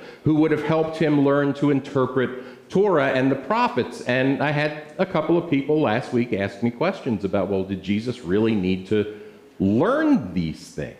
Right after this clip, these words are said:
Or were, was everything just kind of downloaded into his brain when he was born? Because after all, he's God and God knows everything. Um,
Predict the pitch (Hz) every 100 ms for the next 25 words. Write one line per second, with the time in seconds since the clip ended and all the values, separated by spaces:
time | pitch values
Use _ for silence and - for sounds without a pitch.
0 | - - - _ - 127 147 143 - 131
1 | 131 117 120 127 139 127 135 127 110 123
2 | 120 - 113 110 117 104 - - 113 135
3 | 135 131 123 123 123 117 120 110 - 113
4 | 165 165 139 123 120 123 120 123 117 110
5 | - 151 160 131 131 120 110 104 101 90
6 | 92 - - - - - 139 95 98 92
7 | 107 - 92 92 107 - - - 85 92
8 | 214 262 98 76 78 - - - _ _
9 | _ _ _ - 73 67 65